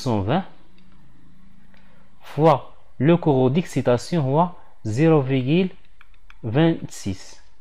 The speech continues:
إذا لا puissance d'excitation est égale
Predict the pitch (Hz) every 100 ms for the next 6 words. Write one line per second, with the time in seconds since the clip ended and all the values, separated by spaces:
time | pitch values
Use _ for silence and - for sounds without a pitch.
0 | - - - - - 117 120 151 123 -
1 | 117 - 135 107 - 147 - 123 107 104
2 | - 147 165 - - - - - - -
3 | - - - - - - - - - -
4 | 120 - 120 110 143